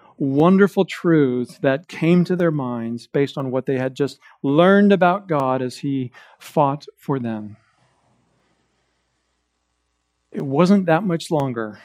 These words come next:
as they stood ready to go into the land, waiting for the report of those spies.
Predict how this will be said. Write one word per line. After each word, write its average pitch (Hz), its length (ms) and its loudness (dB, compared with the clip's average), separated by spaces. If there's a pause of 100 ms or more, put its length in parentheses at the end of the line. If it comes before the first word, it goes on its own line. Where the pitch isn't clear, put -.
(460)
as 139 140 -4
they 147 160 2
stood 139 640 2 (1120)
ready 175 340 4
to 165 120 -2
go 156 200 6
into 160 200 0
the 170 120 4
land, 131 460 -2
waiting 160 280 4
for 170 120 -2
the 147 120 0
report 156 680 0 (800)
of 139 140 0
those 156 240 4 (140)
spies. 127 800 -6